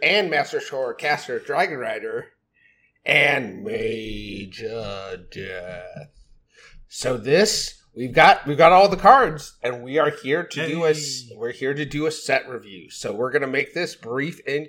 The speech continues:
Speaker 1: quick. So first off, twenty, patch twenty point three is out right now, and we have our core set revealed. We are entering Year of the Hydra. So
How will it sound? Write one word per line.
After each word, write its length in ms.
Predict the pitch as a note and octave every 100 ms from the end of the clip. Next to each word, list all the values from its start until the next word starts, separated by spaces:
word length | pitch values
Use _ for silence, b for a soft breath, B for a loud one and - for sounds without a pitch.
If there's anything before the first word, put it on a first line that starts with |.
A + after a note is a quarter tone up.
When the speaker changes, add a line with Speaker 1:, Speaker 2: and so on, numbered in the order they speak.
| -
Speaker 1:
quick. 440 | C#3+ A#2+ - - B B B B -
So 240 | - C#3+
first 360 | D3 F3 G3 -
off, 320 | D#3+ C3 -
twenty, 580 | - E3+ G#3+ A3+ G#3 F#3 -
patch 320 | E3 E3 - - _ -
twenty 420 | - F3 G3 G3 -
point 360 | F3 F3 -
three 480 | - D3 D#3 D3+ C#3+ b b b
is 220 | D3 E3
out 280 | D#3+ D#3+ -
right 320 | C#3+ C#3 F3
now, 420 | C#3+ C#3 E3 A3 - _ _ _ _ _ B2
and 200 | C#3 C3+
we 140 | C#3+
have 280 | C#3+ D3 D3 C#3
our 120 | C#3+
core 460 | - D#3+ D3+ D3+
set 340 | - D#3 C#3+ -
revealed. 540 | C3 A#2 A#2+ A#2 F#2 G2+
We 200 | C3+ D#3+
are 220 | D3+ -
entering 680 | C#3+ D3 - D3 C#3 B2+ B2 b b _
Year 520 | G#2 C3 C#3+ C#3+ -
of 300 | C3 C3 A2
the 80 | B2
Hydra. 840 | A#2 - B2+ B2 F#2+ - F2+ E2 C#2 - _ _ _ _ _ _ _ _ _
So 600 | - C3+ A#2 G#2 G2